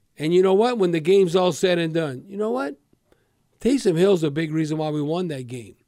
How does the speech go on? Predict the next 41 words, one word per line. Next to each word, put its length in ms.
Whether 240
you're 100
in 80
the 100
red 260
zone, 280
they 120
know 180
we're 180
running, 480
or 140
you're 140
trying 260
to 80
run 200
out 180
the 80
clock 440
'cause 180
you 80
have 120
the 100
lead, 220
whatever – 500
and 160
they 80
still 240
can't 280
stop 340
you. 180
No, 260
Taysom 500
Hill 540
as 240
a 100
running 400
back 240
makes 360
too 260
much 300
sense. 600